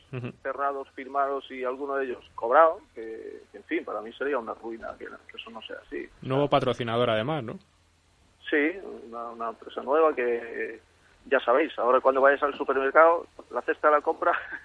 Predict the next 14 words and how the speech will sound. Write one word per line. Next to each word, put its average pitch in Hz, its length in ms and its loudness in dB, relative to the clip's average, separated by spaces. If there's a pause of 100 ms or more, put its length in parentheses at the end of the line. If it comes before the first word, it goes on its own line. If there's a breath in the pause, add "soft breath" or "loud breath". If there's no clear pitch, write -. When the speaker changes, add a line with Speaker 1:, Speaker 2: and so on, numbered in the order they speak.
(160)
Speaker 2:
<laughs> - 440 -12
la, 127 180 6
la 131 120 6
podemos 147 280 0
hacer 151 160 -4
casi - 200 2
completa, 135 460 -4
porque 110 540 -6
con 110 320 -6
leche 123 260 -2
Río 120 220 -2
Natura 170 520 2 (300)
y 120 140 -2
ahora 131 320 6